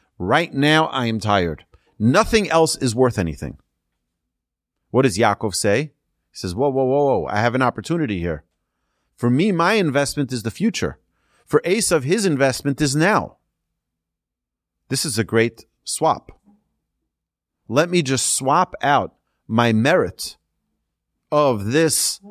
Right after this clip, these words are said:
current pleasure, this immediate pleasure.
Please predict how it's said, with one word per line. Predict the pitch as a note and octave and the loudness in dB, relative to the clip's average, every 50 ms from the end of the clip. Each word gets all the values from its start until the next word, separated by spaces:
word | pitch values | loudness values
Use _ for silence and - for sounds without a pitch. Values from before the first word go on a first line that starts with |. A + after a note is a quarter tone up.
| G#3 G#3 - _ _ _ _ _ _ _ _ | -20 -20 -20 _ _ _ _ _ _ _ _
current | - - F#3 F3+ D#3+ C3 A2 - - | -2 0 2 2 2 2 0 -2 -6
pleasure, | - - C#3 C3+ B2+ A#2+ D3 C#3 - F#2+ | -2 0 2 2 2 2 0 0 0 -2
this | - A2+ C3+ C#3 - - - A2 G2+ A2 - _ - | -2 0 0 0 0 -4 -6 -10 -10 -10 -12 _ -2
immediate | C#3+ D3 D3+ D#3 F3+ F3+ F3 E3 D3 A#2 - | 0 0 2 2 2 2 2 2 0 0 -2
pleasure. | - - B2+ B2+ B2+ A#2+ C#3+ F#3 A3+ A#3+ | -2 0 0 2 2 2 0 0 0 0